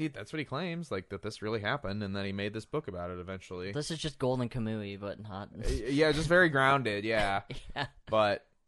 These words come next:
Speaker 1: like, they're just, but he still is also trying to do, like, commercial cartooning work.
Speaker 2: Oh.
Speaker 1: Yeah, like, he's still trying to do his
Speaker 2: Does he
Speaker 1: job.
Speaker 2: send carrier pigeons to deliver
Speaker 1: Yeah,
Speaker 2: his
Speaker 1: yeah, he get, he, he gets the internet eventually, but they keep losing internet because they can't pay their bill.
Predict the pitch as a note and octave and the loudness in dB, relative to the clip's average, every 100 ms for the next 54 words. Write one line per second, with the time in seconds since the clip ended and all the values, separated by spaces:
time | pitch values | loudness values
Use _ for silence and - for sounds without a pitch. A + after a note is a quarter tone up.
0 | - G2 A#2 A#2 A#2+ A2+ A2+ - G2 A#2 | -14 -4 -2 0 0 -2 -6 -10 -8 -2
1 | A#2 - D#3 C#3 B2+ B2+ C3+ A#2 B2 A#2 | -2 2 4 4 4 0 0 -2 -2 -2
2 | A2+ A2+ A2+ A2+ G2+ G2 E2 A2+ G2+ - | -4 -6 -6 -4 -2 -4 -6 -10 -10 -8
3 | G2+ - D#2+ - A#2+ D2 A1+ A1 G1+ - | -12 -12 -14 -12 -14 -14 -16 -16 -16 -18
4 | - _ _ - E3 - - _ A#2 C#3 | -20 _ _ 4 4 4 0 _ 4 6
5 | A#2+ F#2+ F#2 G2+ G#2 A#2 - C#3 C3+ A#2+ | 6 4 0 -2 -4 -6 -4 -2 -2 -2
6 | G#2 G#2+ F2+ G#2 G#2+ G#2 F#2+ F3 E3 - | -2 -4 -6 0 2 2 2 -2 -4 -4
7 | E3 A#3 B3+ C4 C4 C4+ C4 - D3 D3 | -2 -2 -2 -4 -2 -4 -4 -8 -6 -2
8 | D#3+ F3 E3+ G3+ F#3+ A#3+ D3 F#3 D#3+ D#3 | -2 0 4 6 6 6 4 4 4 4
9 | D#3+ B2 B2+ C3 D3+ A3 E3+ C#3+ A#2+ G2+ | 2 0 0 2 2 0 0 2 0 -2
10 | F#2 F2+ - F#2 F#2+ F2+ F2 - - - | -4 -8 -8 -8 -6 -8 -10 -14 -20 -20
11 | _ B2 C3 A#2 C#3+ C#3+ C3+ A2+ G#2 G2+ | _ -4 -2 0 0 0 -2 -6 -8 -8
12 | G2+ F#2 G#2 A2+ F#2+ G2 B2 F#2+ A#2 G2 | -8 -10 -10 -10 -10 -12 -12 -12 -10 -10
13 | F2+ A2 G#2 D2+ F2 | -8 -6 -6 -6 -10